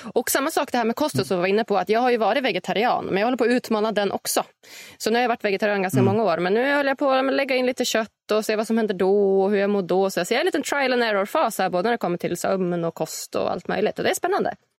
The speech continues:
Speaker 2: Jättespännande. Och, och, men ni har mycket vilt här uppe
Speaker 1: Ja,
Speaker 2: också.
Speaker 1: jag älskar vilt. Alltså,
Speaker 2: Det
Speaker 1: det är det
Speaker 2: finns hur mycket
Speaker 1: bästa.
Speaker 2: som helst.
Speaker 1: Ja.
Speaker 2: Och, och, och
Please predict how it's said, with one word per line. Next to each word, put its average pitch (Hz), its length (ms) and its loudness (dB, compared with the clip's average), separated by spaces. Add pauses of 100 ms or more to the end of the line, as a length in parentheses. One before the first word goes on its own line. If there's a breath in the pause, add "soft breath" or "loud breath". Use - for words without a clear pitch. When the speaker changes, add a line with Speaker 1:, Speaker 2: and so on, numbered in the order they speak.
(140)
Speaker 2:
Jättespännande. 143 640 2
Och, 147 160 2
och, 147 80 2
men 147 180 4
ni 147 80 0
har 151 120 4
mycket 143 240 2
vilt 127 460 0
här 104 60 -4
uppe 90 120 -4
Speaker 1:
Ja, 226 100 0
Speaker 2:
också. 214 140 2
Speaker 1:
jag - 100 -2
älskar 214 300 -2
vilt. 170 300 -4
Alltså, 208 200 -2
Speaker 2:
Det 214 100 0
Speaker 1:
det 240 60 4
är 156 100 4
det - 80 2
Speaker 2:
finns 170 60 4
hur 160 40 6
mycket 160 60 4
Speaker 1:
bästa. 196 100 2
Speaker 2:
som 131 80 0
helst. 185 320 0
Speaker 1:
Ja. 175 80 4
Speaker 2:
Och, - 920 -6
och, 196 60 -2
och 170 60 2